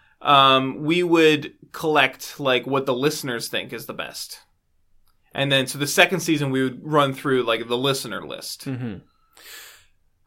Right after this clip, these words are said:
Speaker 2: <sighs>
Speaker 1: And then we would do a season, like,
Speaker 2: Okay,
Speaker 1: Carrie
Speaker 2: okay.
Speaker 1: Donaldson's list.
Speaker 2: Now you're opening. Okay, this is great. This is why we ask questions about each other's ideas,
Speaker 1: Yeah.
Speaker 2: Eric, because it just opened up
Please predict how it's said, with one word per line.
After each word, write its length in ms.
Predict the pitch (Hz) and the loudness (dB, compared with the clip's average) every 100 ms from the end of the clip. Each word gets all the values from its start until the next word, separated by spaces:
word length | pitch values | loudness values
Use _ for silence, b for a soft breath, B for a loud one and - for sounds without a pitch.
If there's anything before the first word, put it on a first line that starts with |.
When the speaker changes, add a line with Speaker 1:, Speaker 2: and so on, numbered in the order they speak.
| 165 | -4
Speaker 2:
<sighs> 340 | 156 135 110 B B B B | -2 -2 -8 B B B B
Speaker 1:
And 160 | 143 147 | 0 6
then 200 | 147 151 | 6 8
we 100 | 147 | 6
would 80 | 143 | 6
do 140 | 147 | 4
a 60 | 135 | 4
season, 600 | 156 147 135 131 127 123 | 2 2 2 0 0 4
like, 500 | 131 123 120 - _ b b b b b _ _ - | 6 6 2 -18 _ b b b b b _ _ 0
Speaker 2:
Okay, 300 | 254 202 151 | 2 2 6
Speaker 1:
Carrie 280 | 165 151 | 10 10
Speaker 2:
okay. 60 | 139 | 10
Speaker 1:
Donaldson's 680 | 151 156 139 - 123 117 117 | 10 8 4 0 -2 -4 -4
list. 240 | 113 226 | -4 0
Speaker 2:
Now 180 | 247 254 | 2 2
you're 260 | 262 214 170 | 4 6 8
opening. 320 | 156 156 160 | 6 4 -2
Okay, 300 | 185 175 139 | -4 -4 -4
this 220 | 110 202 | -2 -4
is 120 | 202 151 | -4 -2
great. 220 | 139 98 | -2 0
This 140 | 170 | -2
is 40 | 233 | 2
why 120 | 202 | 2
we 160 | 170 165 | 4 2
ask 180 | 143 - | 2 -4
questions 500 | - 170 - 139 113 | -6 -6 -6 -10 -6
about 200 | 120 117 | -6 -6
each 180 | 110 | -8
other's 240 | 120 107 107 | -8 -8 -8
ideas, 480 | 104 107 131 107 - | -10 -6 -4 -4 -4
Speaker 1:
Yeah. 140 | - 143 | -2 -2
Speaker 2:
Eric, 320 | 95 113 _ B B B | -4 -12 _ B B B
because 240 | 151 160 | -4 -4
it 40 | |
just 200 | 160 175 | -4 -2
opened 260 | 165 160 165 | -2 0 0
up 220 | 151 143 | 0 -2